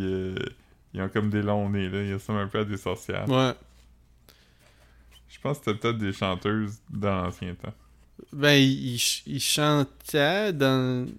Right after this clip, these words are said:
Speaker 2: ben, je sais pas, mais me semble, c'était-tu, c'était-tu M qui faisait la musique pour ça ?
Speaker 1: Euh, ouais, M, il chante. Il chante la chanson. Si je me trompe pas, peut-être je me trompe, mais il me semble que c'est un Québécois qui a fait la musique.
Speaker 2: Hmm, ça se peut. Ça se peut.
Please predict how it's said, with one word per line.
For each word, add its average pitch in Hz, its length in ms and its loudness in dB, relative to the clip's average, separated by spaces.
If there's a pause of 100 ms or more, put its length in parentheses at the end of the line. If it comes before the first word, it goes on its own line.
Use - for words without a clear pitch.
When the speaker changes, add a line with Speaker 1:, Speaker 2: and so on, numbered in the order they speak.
(160)
Speaker 2:
ben, 156 160 0
je - 80 0
sais 156 80 0
pas, 220 240 -2
mais 202 100 0 (500)
me 139 60 -6
semble, 180 240 0 (240)
c'était-tu, 220 460 2
c'était-tu - 480 0
M 196 380 2
qui - 100 -12
faisait 190 220 -2
la 190 100 2
musique 180 420 0
pour 170 120 -8
ça ? 214 300 -2 (1700)
Speaker 1:
Euh, 110 220 0
ouais, 127 320 -2
M, 170 240 -6
il 120 120 -4
chante. 139 360 -10 (340)
Il 113 100 -8
chante 123 260 0
la 104 120 2
chanson. 107 420 -2 (500)
Si - 260 -12
je 311 60 -8
me 151 120 2
trompe 120 360 -2
pas, 180 180 -2
peut-être 170 320 -2
je 160 80 -4
me 127 100 -2
trompe, 233 240 -6
mais 143 60 -6
il 123 60 -6
me 117 80 -2
semble - 180 -8
que - 40 -14
c'est 131 80 -2
un 110 60 0
Québécois 117 520 0
qui - 160 -8
a - 60 -6
fait - 180 -10
la 117 100 -4
musique. 113 420 -4 (140)
Speaker 2:
Hmm, 190 220 0 (120)
ça 156 100 -6
se - 80 -10
peut. 254 280 0 (400)
Ça 143 100 -4
se - 100 -8
peut. 190 260 -4